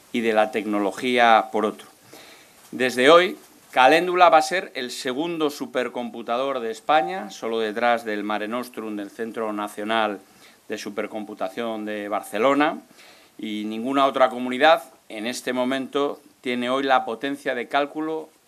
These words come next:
que aporta Caléndula. Esa potencia de cálculo que es muy importante para las universidades, ya lo he dicho, para los centros tecnológicos y para las empresas de nuestra comunidad autónoma.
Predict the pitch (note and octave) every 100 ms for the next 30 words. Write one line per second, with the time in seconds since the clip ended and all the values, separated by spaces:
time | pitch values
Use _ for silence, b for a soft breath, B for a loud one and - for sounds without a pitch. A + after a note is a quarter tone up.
0 | - G#2+ A2 - A#2 - C#3 C#3+ D3 C#3
1 | C3+ _ B2 B2+ C3 A#2+ F#2+ E2+ D2+ _
2 | _ b b b b b b - B2+ C#3+
3 | C#3 C3+ B2+ C3+ B2 B2+ A#2+ B2 C#3+ C#3+
4 | D3+ D3+ D#3 D3+ - A#2+ B2 B2 B2+ A#2+
5 | B2 D3+ D3 B2 A#2+ A#2+ C3 C3 C#3+ D3
6 | - A#2 A2+ G#2+ G#2+ G#2+ A2 - A2 A2
7 | G2+ G2 G2+ C3 C#3 C#3+ D3 C3 A2+ G#2+
8 | B2 B2+ - D3 C#3+ C#3+ A2 G#2+ G#2 G2+
9 | G2 G2 - - C3+ C3+ B2 B2 A2+ -
10 | G#2+ A2+ A#2+ - D3+ C#3+ D#3 D#3+ D#3 -
11 | b b - A#2+ A#2+ A2+ A2 A2 A2+ G#2
12 | A#2 B2+ C3 B2+ A2 A2+ - A#2 A2+ G#2
13 | G2+ A2 G#2+ F#2 G2+ F2+ D#2+